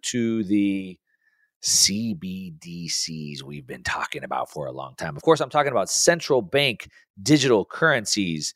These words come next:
which they're not really what they seem like at first glance. Um, they are,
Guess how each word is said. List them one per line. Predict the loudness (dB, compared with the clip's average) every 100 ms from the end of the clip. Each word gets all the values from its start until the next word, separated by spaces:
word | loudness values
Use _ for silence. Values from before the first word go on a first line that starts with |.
| -14 -20 -6
which | 4 4 6 0 -2 _ _ _ _ _ _ _ _ _ -4
they're | 4
not | 4 4 0
really | 2 2
what | 2 0 2 2
they | 2 2 0
seem | -2 -2 -2 0
like | 2 2
at | 0 0
first | -2 -2
glance. | 0 2 0 -2 -10 -20 _ -2
Um, | 0 0 0 4
they | 4
are, | 4 2 4 4 2